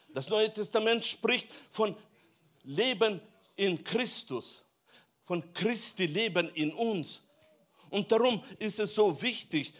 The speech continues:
wenn ich dieses hier lese, ist so wichtig zu verstehen, dass das Leben, wo wir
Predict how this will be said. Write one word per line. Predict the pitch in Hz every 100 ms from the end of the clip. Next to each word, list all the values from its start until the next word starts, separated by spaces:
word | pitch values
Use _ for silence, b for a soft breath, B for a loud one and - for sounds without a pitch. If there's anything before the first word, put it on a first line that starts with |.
| b
wenn | 151 208
ich | 196
dieses | - 208 190 180
hier | 196 196
lese, | 139 175 214 175 170 B B
ist | 190 208
so | 214 175
wichtig | 240 - 220 -
zu | 208
verstehen, | - 165 - - 247 226 202 143 B B
dass | - 190 190
das | 240 226 -
Leben, | 160 220 247 202 196 143
wo | 208 151
wir | 147 226 185